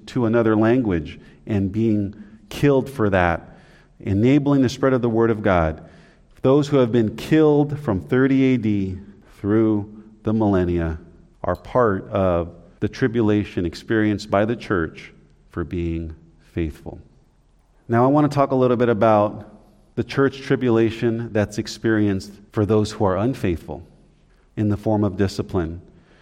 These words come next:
And I want to say this. Oftentimes, God uses people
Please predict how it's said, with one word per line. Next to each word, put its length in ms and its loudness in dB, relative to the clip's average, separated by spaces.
And 120 2
I 40 6
want 120 4
to 60 0
say 160 2
this. 440 0
Oftentimes, 1200 0
God 720 0
uses 600 0
people 680 -2